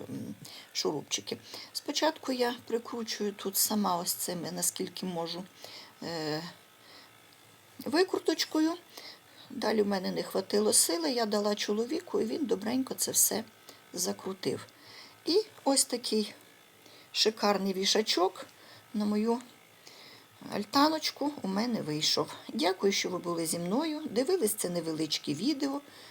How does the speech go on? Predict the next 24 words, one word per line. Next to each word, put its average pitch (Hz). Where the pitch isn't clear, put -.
Підписуйтесь 294
на 302
мій 302
канал, 285
ставте -
лайки, 262
запрошуйте 247
друзів, 285
тисніть 233
на 170
дзвіночок, 170
щоб 277
бачити 285
слідуючі 277
надходження 269
моїх 262
відео. 247
Коментуйте, 302
коментарі 254
дозволяють 214
просувати 220
відео 151
на 143
YouTube. 156